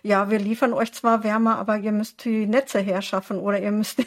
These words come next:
<laughs> die Spargelfelder drumherum anlegen.“ <laughs>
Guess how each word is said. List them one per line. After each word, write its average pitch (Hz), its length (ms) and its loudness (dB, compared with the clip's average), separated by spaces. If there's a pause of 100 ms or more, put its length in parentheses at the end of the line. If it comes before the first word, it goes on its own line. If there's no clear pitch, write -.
(300)
<laughs> - 400 -6
die 247 60 4
Spargelfelder 226 760 2
drumherum 233 420 2
anlegen.“ 226 640 -2
<laughs> - 40 -2